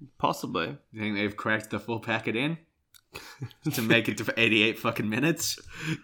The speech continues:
Speaker 1: Cracked the full packet is a phrase that I enjoy.
Speaker 2: So there are, like, fifteen subplots in this film, and maybe two of them get resolved.
Speaker 1: Yep, I hate it. I
Speaker 2: Yeah.
Speaker 1: hate it, I hate it, I hate it so much.
Speaker 2: Yep, looking forward to viewing number three. <laughs>
Speaker 1: I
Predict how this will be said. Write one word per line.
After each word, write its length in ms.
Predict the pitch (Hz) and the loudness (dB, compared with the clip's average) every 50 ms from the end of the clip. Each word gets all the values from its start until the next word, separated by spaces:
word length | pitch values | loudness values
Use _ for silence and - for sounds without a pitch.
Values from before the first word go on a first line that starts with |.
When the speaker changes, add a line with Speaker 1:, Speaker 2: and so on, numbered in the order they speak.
| - | -8
Speaker 1:
Cracked 480 | - - - 165 139 135 135 - - 123 | -10 0 4 4 4 4 4 -2 -4 -4
the 80 | 117 120 | -4 -4
full 300 | - - 123 113 107 98 | 0 2 2 2 2 2
packet 440 | - 113 101 104 - - 90 90 - - - _ | 2 0 0 0 0 -2 -4 -4 -6 -10 -18 _
is 180 | - - 107 101 | -4 -4 -2 -2
a 60 | 95 | -2
phrase 320 | - - 98 95 95 92 92 | -2 -2 -2 -2 -2 -4 -4
that 100 | 98 95 | -6 -6
I 140 | 92 90 87 | -4 -6 -6
enjoy. 340 | 90 90 90 90 90 90 104 - - _ _ | -6 -6 -6 -6 -6 -8 -10 -14 -18 _ _
Speaker 2:
So 200 | - - 156 170 | 0 4 6 8
there 180 | 180 214 220 196 | 10 10 10 10
are, 40 | 175 | 10
like, 340 | 170 151 139 135 120 107 104 | 8 8 8 6 6 2 0
fifteen 960 | - - - - - 131 113 - - - - 135 123 - - 123 110 104 104 | -6 -10 -14 -16 -16 -14 -12 -12 -2 4 4 4 4 4 2 2 2 2 2
subplots 580 | 104 - - 104 104 104 - 110 101 101 - - | 0 0 0 0 0 -2 -2 -4 -4 -2 -2 -2
in 100 | 104 95 | -4 -4
this 180 | 95 - - | -4 -8 -10
film, 260 | - - 104 98 98 101 | -6 -4 -4 -2 -2 -4
and 80 | 101 117 | -2 0
maybe 220 | 117 113 104 98 | 2 2 2 2
two 200 | - - 113 98 | 2 0 0 0
of 60 | 95 | 0
them 120 | 98 104 92 | -2 -2 -2
get 180 | 98 92 - | -4 -4 -4
resolved. 520 | 85 107 - 101 92 87 92 101 107 - - | -4 -4 -2 0 0 0 0 -2 -4 -6 -6
Speaker 1:
Yep, 340 | - 113 120 117 117 120 - - - | -2 2 4 4 4 4 0 -4 -6
I 200 | - 98 101 104 | -4 0 2 2
hate 100 | 104 101 | 2 2
it. 180 | 110 107 - - - - - - | 2 0 -2 -8 -16 -20 -10 -4
I 80 | 113 104 | 0 2
Speaker 2:
Yeah. 60 | 107 117 | 4 4
Speaker 1:
hate 100 | 127 120 | 4 4
it, 120 | 120 - - | 2 0 0
I 40 | 113 | -2
hate 260 | - - 117 113 104 | -4 -2 -2 0 0
it, 60 | 92 | 0
I 80 | 69 95 | 0 0
hate 340 | - - - 110 104 107 104 | -2 -4 -4 -2 0 0 0
it 140 | - - - | -2 -4 -6
so 320 | - - - - 104 92 | -6 -6 -2 0 0 0
much. 320 | 92 90 78 - - - - | 0 -2 -4 -4 -6 -6 -2
Speaker 2:
Yep, 280 | 92 110 131 131 - | 2 2 2 2 4
looking 320 | 123 131 135 131 - 127 113 | 2 2 2 4 2 0 0
forward 240 | - 139 139 135 | 2 2 2 2
to 80 | - 117 | 2 0
viewing 260 | 110 120 120 123 123 | 0 2 2 2 2
number 180 | 120 117 120 127 | 0 0 0 -2
three. 420 | 123 - 113 98 101 113 175 170 | 0 0 0 2 6 8 8 8
<laughs> 480 | - - - - - - - - - - | 8 6 0 -4 -8 -14 -16 -16 -18 -18
Speaker 1:
I 100 | - | -16